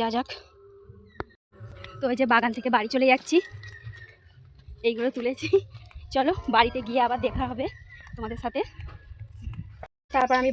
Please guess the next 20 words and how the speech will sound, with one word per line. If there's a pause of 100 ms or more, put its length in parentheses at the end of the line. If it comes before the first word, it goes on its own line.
বাড়িতে (100)
এসে (140)
আর,
উম, (140)
এই
যে (1200)
পুঁই
শাকটা
আমি
কেটে
নিয়েছি, (400)
তার
সাথে
পুঁই
শাকের
সঙ্গে
বানাবো
দেখো, (440)
উম, (120)
ঝিঙ্গে,